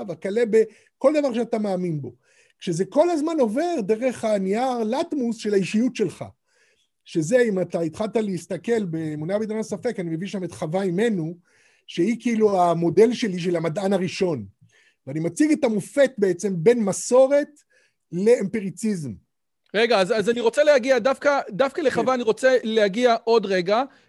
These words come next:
Speaker 2: ואולי אני
Speaker 1: אוקיי.
Speaker 2: אנסה ל-, אני, אני אקח את מה שאתה אומר לעמוד מאה וארבע, עשיתי לי רשימות. אתה בעצם אומר כזה דבר, אני קורא את מה שאתה כותב פה. זאת אומרת, בסופו של דבר, ה-, אה,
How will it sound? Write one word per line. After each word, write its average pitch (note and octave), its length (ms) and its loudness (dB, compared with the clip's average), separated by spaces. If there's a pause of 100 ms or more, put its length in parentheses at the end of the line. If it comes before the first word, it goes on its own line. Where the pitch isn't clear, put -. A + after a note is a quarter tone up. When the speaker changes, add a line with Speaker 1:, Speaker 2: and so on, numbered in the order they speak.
(100)
Speaker 2:
ואולי G#3+ 240 -2
אני D#4+ 120 0
Speaker 1:
אוקיי. C#4+ 120 -2
Speaker 2:
אנסה C4 440 0
ל-, A3 280 4 (160)
אני, G#3 220 0
אני G3+ 140 -2
אקח C4 220 0
את A#3 80 -4
מה A#3 140 0
שאתה A#3 200 -2
אומר G#3+ 240 -2
לעמוד G3 320 0
מאה F#3 220 0
וארבע, D#3 320 0
עשיתי F#3 280 -6
לי F3 200 0 (340)
רשימות. F3 540 -2
אתה E3 140 -4
בעצם D4 240 2
אומר C4 200 0
כזה G#3+ 260 0
דבר, C#3 380 -4 (400)
אני F3+ 140 -2
קורא A3 280 0
את - 100 -4
מה A#3 140 -4
שאתה G#3+ 240 -4
כותב E3+ 280 -4 (100)
פה. B2 140 -14 (400)
זאת - 120 -10
אומרת, A3 320 -2
בסופו A3+ 480 -8
של D4+ 180 -10
דבר, F3+ 540 -4
ה-, C#3+ 180 -6
אה, E3 360 -6